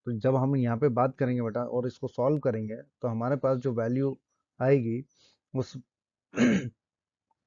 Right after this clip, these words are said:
जो वैल्यू हमारे पास आएगी वी नॉट की, वो वी नॉट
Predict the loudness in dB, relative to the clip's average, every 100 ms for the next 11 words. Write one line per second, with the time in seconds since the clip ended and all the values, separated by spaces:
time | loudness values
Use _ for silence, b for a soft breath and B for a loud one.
0 | _ _ _ _ _ _ _ _ _ _
1 | _ _ _ _ _ _ _ _ _ _
2 | -20 _ 10 12 12 12 12 8 6 2
3 | 2 2 2 2 2 2 2 0 -2 0
4 | 0 2 0 0 -2 -2 -4